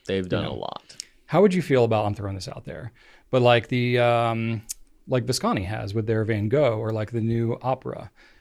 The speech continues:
Speaker 2: um, like a mottled color. So like mixing, 'cause that's, I believe that's injection
Speaker 1: I
Speaker 2: molded as
Speaker 1: can't
Speaker 2: well.
Speaker 1: even, I, it, I can't
Speaker 2: That
Speaker 1: even,
Speaker 2: in a Safari, it
Speaker 1: I
Speaker 2: would, it would
Speaker 1: can't
Speaker 2: be a
Speaker 1: even
Speaker 2: bit
Speaker 1: picture
Speaker 2: busy.
Speaker 1: that.
Speaker 2: It would be a bit busy. I
Speaker 1: I
Speaker 2: don't
Speaker 1: can't even
Speaker 2: know.
Speaker 1: picture it.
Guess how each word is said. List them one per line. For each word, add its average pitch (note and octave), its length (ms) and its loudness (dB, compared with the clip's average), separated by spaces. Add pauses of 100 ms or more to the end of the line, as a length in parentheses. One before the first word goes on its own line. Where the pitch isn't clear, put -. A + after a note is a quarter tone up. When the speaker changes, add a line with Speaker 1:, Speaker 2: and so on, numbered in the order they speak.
(180)
Speaker 2:
um, A2+ 640 0
like A#2+ 120 -4
a B2 60 0
mottled A2+ 600 0 (280)
color. - 420 -10 (160)
So - 160 -4
like G#2+ 220 -2
mixing, A2 720 0
'cause A#2 140 -4
that's, F#3 340 0
I B2 100 -2
believe E3 260 4
that's B2+ 160 4
injection G#2+ 460 -2
Speaker 1:
I B2+ 80 0
Speaker 2:
molded B2 120 0
as B2 140 4
Speaker 1:
can't A#2 40 -2
Speaker 2:
well. A2 180 4
Speaker 1:
even, - 80 2
I, A#2+ 240 -2
it, A#2+ 200 -6
I A#2+ 120 -4
can't A2 300 -4
Speaker 2:
That B2 100 6
Speaker 1:
even, D#3+ 100 2
Speaker 2:
in - 40 2
a - 40 2
Safari, B2+ 460 2
it - 20 4
Speaker 1:
I - 40 4
Speaker 2:
would, C#3 140 2
it - 80 0
would D#3+ 60 8
Speaker 1:
can't E3+ 80 8
Speaker 2:
be A#3+ 80 10
a A3+ 40 12
Speaker 1:
even F3+ 160 10
Speaker 2:
bit A2 60 -2
Speaker 1:
picture A#2+ 300 8
Speaker 2:
busy. G2 100 4
Speaker 1:
that. F2+ 300 -6
Speaker 2:
It C#3 60 -2
would B2+ 80 2
be E3 100 8
a F3+ 60 10
bit C#3 180 4
busy. A2 360 -6
I C#3+ 80 2
Speaker 1:
I - 20 6
Speaker 2:
don't - 20 6
Speaker 1:
can't A3 120 6
even F#3 100 4
Speaker 2:
know. F#3 120 8
Speaker 1:
picture - 260 -6
it. - 100 -20